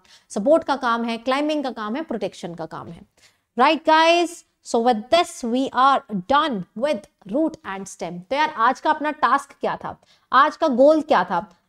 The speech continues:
आज मैंने आपको क्या एम बताया था? आज का एम था कि यार अपने को मिलना है for morphology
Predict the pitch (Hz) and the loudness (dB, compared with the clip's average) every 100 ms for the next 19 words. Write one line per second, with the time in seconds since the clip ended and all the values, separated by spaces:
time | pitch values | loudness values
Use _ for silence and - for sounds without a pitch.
0 | - 262 311 277 302 311 285 339 - 311 | 2 4 4 0 0 0 0 -2 -2 2
1 | 311 - 269 294 254 233 196 196 180 175 | 2 2 0 0 0 2 0 -2 -6 -6
2 | _ _ - 285 330 330 339 - 285 285 | _ _ 2 4 4 0 0 2 0 0
3 | 269 285 240 311 - - _ 277 302 302 | 2 4 4 2 -2 -20 _ 2 4 2
4 | 262 311 339 330 277 269 277 254 247 277 | 0 -2 0 2 2 2 0 -2 -4 -6
5 | - 311 302 262 254 262 254 247 262 | -2 0 0 -2 0 0 0 0 -4